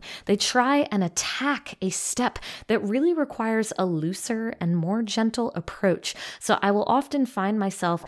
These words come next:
saying to students, "Loosen up," but I will also find myself saying to them,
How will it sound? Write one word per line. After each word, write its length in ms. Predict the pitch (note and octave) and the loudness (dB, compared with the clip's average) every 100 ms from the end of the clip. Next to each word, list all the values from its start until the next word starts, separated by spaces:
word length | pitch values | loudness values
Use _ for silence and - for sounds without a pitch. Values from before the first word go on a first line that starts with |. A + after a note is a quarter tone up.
| - - | -14 -16
saying 340 | - - C4 C#4+ | -6 0 2 2
to 100 | A#3+ | 0
students, 480 | - G3+ G3 G3+ - | -2 0 2 0 -2
"Loosen 560 | E3+ F3+ G#3 - G#3+ G3+ | -2 0 0 0 0 0
up," 300 | D3+ C#4 - - _ | -2 -4 -8 -20 _
but 100 | - | -4
I 60 | E3+ | -2
will 180 | F#3 - | -2 -4
also 360 | B3 E4 - D#4 | -2 -2 -2 -4
find 300 | C#4+ A#3+ A3+ | -2 0 0
myself 360 | G#3 G3+ F#3+ E3 | 0 -2 -4 -4
saying 500 | - F3 F3 F3 E3+ | -4 -2 -2 -2 -2
to 140 | F#3+ | -2
them, 420 | E3 E3 E3 D#3+ | -2 0 0 -4